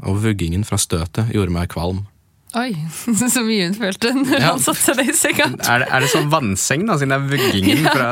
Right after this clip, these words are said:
Speaker 3: støtet?
Speaker 2: Whoop.
Speaker 1: Ja, ellers er Marshall bare veldig tung.
Speaker 2: Ja, ja, sant det.
Speaker 1: Marshall smilte fortsatt fra øre til øre. Han så på meg,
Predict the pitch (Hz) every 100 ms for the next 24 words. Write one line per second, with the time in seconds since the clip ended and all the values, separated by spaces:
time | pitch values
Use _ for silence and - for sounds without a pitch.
0 | 127 - 107 104 233 269 415 _ _ -
1 | - 170 214 151 - - - 113 110 -
2 | - - - - 104 123 117 98 101 90
3 | 87 101 90 90 90 113 123 - 208 220
4 | 226 220 214 202 190 185 - - _ _
5 | _ _ - - - 101 101 120 123 131
6 | 110 - - 98 - - 107 - 110 95
7 | 87 - 87 73 104 _ _ _ _ _
8 | - 104 - 82 90 92 98